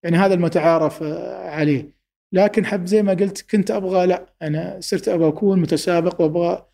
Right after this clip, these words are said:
آه، أجرب يعني أدخل المجال ال-، السباقات، فكان المجال الوحيد أمامي هو الراليات.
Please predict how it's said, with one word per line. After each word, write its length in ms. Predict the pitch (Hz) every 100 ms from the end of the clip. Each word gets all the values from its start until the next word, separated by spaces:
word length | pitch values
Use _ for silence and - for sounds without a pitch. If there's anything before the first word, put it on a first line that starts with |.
| _ _ _ _ -
آه، 220 | 175 -
أجرب 500 | 165 196 202 185 147
يعني 360 | 151 143 151 202
أدخل 260 | - 180 160
المجال 540 | 156 151 170 165 151
ال-، 320 | 185 170 -
السباقات، 840 | 151 - 147 147 143 156 175 190
فكان 400 | - 180 - 202
المجال 720 | 185 170 175 202 170 160 196 175
الوحيد 460 | 170 160 185 151
أمامي 580 | 190 170 180 180 185 185 _ _ _ _ _ -
هو 160 | 214 196
الراليات. 560 | 151 143 131 135 -